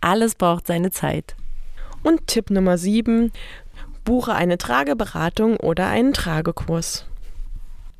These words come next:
Speaker 1: Wir haben euch ja noch eine kleine Überraschung versprochen. Und deshalb haben wir uns überlegt, damit ihr noch motivierter seid, verlosen wir ein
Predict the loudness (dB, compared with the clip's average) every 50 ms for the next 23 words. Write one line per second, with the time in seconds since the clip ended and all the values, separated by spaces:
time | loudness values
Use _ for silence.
0 | -20 -20 -20 -20 _ -20 -20 -20 -20 -20 -20 -12 -2 2 4 4 6 6 6 6
1 | 6 4 4 4 4 4 4 4 4 2 2 2 2 4 6 6 6 6 6 4
2 | 4 2 2 2 2 2 2 2 0 0 2 2 2 2 2 2 2 2 2 2
3 | 2 2 2 2 2 2 2 2 2 0 0 0 -2 -2 -2 -2 -2 -2 -2 -2
4 | -2 -2 -2 0 2 2 4 4 4 2 0 -2 -6 -10 -12 -12 -12 -12 -12 -14
5 | -14 -16 -18 -20 -20 -20 -20 -20 -20 -20 -20 -20 -20 -8 -2 0 2 2 2 4
6 | 2 2 4 4 4 4 6 4 4 4 4 4 4 2 2 0 0 0 2 4
7 | 4 4 4 4 4 4 2 0 -2 -4 -2 0 2 2 2 2 2 2 2 4
8 | 4 6 6 6 6 6 6 6 4 2 2 2 4 6 6 4 4 4 4 4
9 | 4 6 4 4 4 4 2 2 2 4 4 4 4 2 2 2 4 4 4 4
10 | 4 2 2 0 -4 -10 -18 -20 -20 -20 -20 -20 -20 -20 -18 -8 -2 0 2 4
11 | 6 6 6 6 6 6 6 6 4 4 4 2 2 4 6 6 6 6 4 4
12 | 0 0 0 0 2 4 4 4 4 4 4 4 4 4 4 4 6 4 4 4
13 | 2